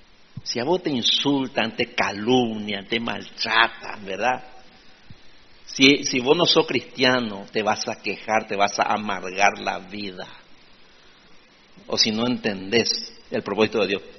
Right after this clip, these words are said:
vas a ser así. Vas a estar triste. Dios lo está permitiendo para hacerte fuerte.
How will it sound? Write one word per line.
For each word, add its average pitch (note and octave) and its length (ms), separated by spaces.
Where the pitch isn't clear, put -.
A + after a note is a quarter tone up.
vas G#2 180
a - 40
ser F#2+ 120
así. - 220
Vas A2 140
a - 20
estar - 180
triste. D3 640
Dios A#2 160
lo A#2+ 60
está A2 180
permitiendo B2 720
para A#2+ 200
hacerte - 500
fuerte. A#2 420